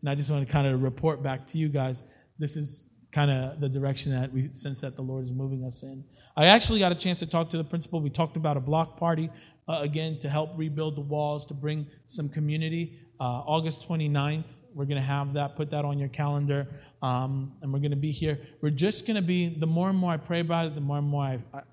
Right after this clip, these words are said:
I'm trying to discern what we're doing from the Lord is we're, we're not gonna just take over the block. We're gonna be one with the block.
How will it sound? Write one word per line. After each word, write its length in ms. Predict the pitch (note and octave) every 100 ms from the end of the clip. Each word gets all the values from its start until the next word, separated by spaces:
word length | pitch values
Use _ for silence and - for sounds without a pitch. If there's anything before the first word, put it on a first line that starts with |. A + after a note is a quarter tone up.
| -
I'm 120 | C3
trying 260 | - D3 C3+
to 60 |
discern 500 | C3+ - D#3+ E3 E3 - - -
what 120 | D#3
we're 100 | D3+
doing 260 | C#3+ D#3 D#3+
from 180 | D#3 D3+
the 100 | C#3
Lord 260 | C#3+ D3+
is 220 | C#3+ C3 - - -
we're, 260 | D3+ D#3 - - _ _ _ _ -
we're 80 | D#3
not 200 | F#3+ G#3+
gonna 140 | G#3
just 420 | D#3+ E3+ - -
take 220 | F#3 F#3+ -
over 280 | E3+ D#3 D3
the 100 | C3
block. 480 | B2+ A#2+ G2+ - - _ _ _ _ _ _ _ -
We're 160 | D3
gonna 240 | C#3 E3 D#3
be 200 | D#3 D#3+
one 340 | C3+ C#3+ D3
with 160 | C#3 -
the 80 | A#2+
block. 380 | B2 A#2+ G#2+